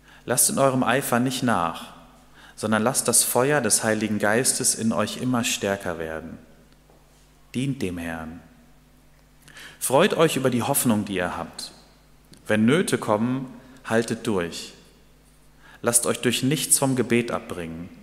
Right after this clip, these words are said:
Helft Gläubigen, die sich in einer Notlage befinden. Lasst sie mit ihrer Not nicht allein. Macht es euch zur Aufgabe, gastfreundlich zu sein.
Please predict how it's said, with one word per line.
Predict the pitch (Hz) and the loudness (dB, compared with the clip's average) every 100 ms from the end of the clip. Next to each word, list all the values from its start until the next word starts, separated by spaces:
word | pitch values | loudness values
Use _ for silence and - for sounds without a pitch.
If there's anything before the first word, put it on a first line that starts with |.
| - - - - - _ _ _ _ _ - - - | -20 -20 -20 -20 -20 _ _ _ _ _ -20 -20 -2
Helft | 123 196 - - | 2 2 0 2
Gläubigen, | 127 160 127 110 120 135 | 4 6 6 4 4 0
die | 113 | 0
sich | 110 113 | -2 0
in | 113 | 0
einer | 110 110 | 2 0
Notlage | 147 196 98 90 90 | 0 -2 -2 0 -2
befinden. | 85 - 95 87 80 82 - - - - _ _ - - - | -6 -8 -6 -8 -10 -14 -16 -20 -20 -20 _ _ -20 -20 -2
Lasst | 117 - - | 0 2 2
sie | |
mit | 160 117 | 2 0
ihrer | 120 120 | 0 4
Not | 113 120 131 | 4 4 2
nicht | 127 131 - | 0 -2 -2
allein. | 131 139 107 85 95 - - - _ - - _ - - - - - _ | -2 -2 -4 -6 -10 -14 -20 -20 _ -20 -20 _ -20 -20 -20 -20 -20 _
Macht | 120 - - | -2 0 0
es | - | 0
euch | 113 - | 0 0
zur | 117 104 | 2 4
Aufgabe, | 135 - 98 95 98 | 2 2 0 0 -2
gastfreundlich | - 127 - - - 85 82 82 - | -2 -2 -2 -4 -4 -4 -6 -8 -8
zu | 95 | -6
sein. | 85 80 82 82 | -10 -10 -12 -14